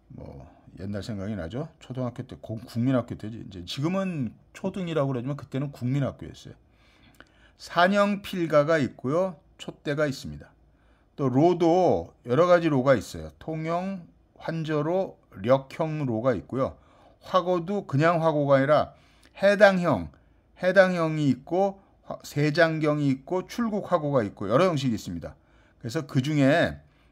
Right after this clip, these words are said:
요-, 요게 중요합니다. 수돈, 화고, 산형 필가, 은정식, 다층합 요런 것들이 이제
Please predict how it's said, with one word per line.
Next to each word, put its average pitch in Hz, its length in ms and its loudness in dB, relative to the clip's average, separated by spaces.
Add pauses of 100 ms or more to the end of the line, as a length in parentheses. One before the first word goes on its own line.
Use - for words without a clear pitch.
(180)
요-, 127 160 -2
요게 147 280 2
중요합니다. 104 540 0
수돈, 143 600 -2 (380)
화고, 147 640 -2 (300)
산형 165 580 -4
필가, 156 640 0 (360)
은정식, 156 840 2 (180)
다층합 147 880 -6 (460)
요런 165 380 2
것들이 147 840 0
이제 104 360 -2